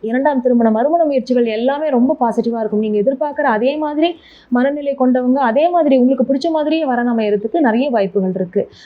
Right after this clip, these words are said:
அதே போல அப்பாவுக்கும் நல்லா இருக்கும். அப்பாவோட ஹெல்த்ல இது நாள் வர இந்த டிஸ்டர்பன்சஸ் எல்லாமே போயிடும். So, இது மாதிரி எல்லா விதத்துலயும் பார்க்கும்போது overall நற்பலன்கள் மட்டுமே இருக்கு உங்களுக்கு. அதனால ரெண்டாயிரத்தி இருபத்தாறு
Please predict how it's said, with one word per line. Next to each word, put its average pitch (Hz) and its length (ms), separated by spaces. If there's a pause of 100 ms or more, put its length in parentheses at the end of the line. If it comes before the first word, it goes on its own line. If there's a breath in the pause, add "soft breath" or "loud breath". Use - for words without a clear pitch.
அதே 254 280
போல 311 180
அப்பாவுக்கும் 339 540
நல்லா 233 260
இருக்கும். 214 320
அப்பாவோட 285 220
ஹெல்த்ல 262 380
இது 247 160
நாள் 269 200
வர 262 200
இந்த 240 180
டிஸ்டர்பன்சஸ் 233 480
எல்லாமே 240 460
போயிடும். 226 420 (220 soft breath)
So, - 160
இது 294 60
மாதிரி 330 240
எல்லா 311 320
விதத்துலயும் 349 300
பார்க்கும்போது 294 440
overall 277 500
நற்பலன்கள் 269 560
மட்டுமே 214 340
இருக்கு 220 240
உங்களுக்கு. 190 280
அதனால 233 360
ரெண்டாயிரத்தி 320 380
இருபத்தாறு 254 640